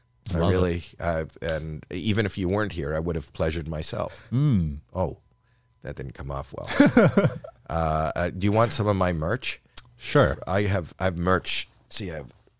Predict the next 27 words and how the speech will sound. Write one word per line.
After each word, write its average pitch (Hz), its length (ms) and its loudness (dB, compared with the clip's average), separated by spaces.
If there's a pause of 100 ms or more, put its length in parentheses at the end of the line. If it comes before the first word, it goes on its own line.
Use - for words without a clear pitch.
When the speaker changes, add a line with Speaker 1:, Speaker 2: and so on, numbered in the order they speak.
(240)
Speaker 1:
I 92 100 -10
wear, 87 340 -4 (120)
uh, 85 120 -8
stuff. - 640 0
Uh, 90 80 0
Howie 101 200 2
Mandel 87 280 0
Does 82 180 0
Stuff - 240 -6
is 71 140 -8
my 80 180 -2
podcast - 800 -8 (160)
Speaker 2:
Awesome. 104 260 0
Speaker 1:
with 85 160 -2
my 73 140 -4
daughter, 67 420 -6 (540)
which - 180 -10
I 57 120 -8
do, 65 340 -10 (100)
and 76 160 -6
I'm, 71 240 -8
and, 69 580 -10
uh, 71 120 -14 (1120)
that 139 200 2
seems 147 280 0
to 98 60 -4
be 78 240 -6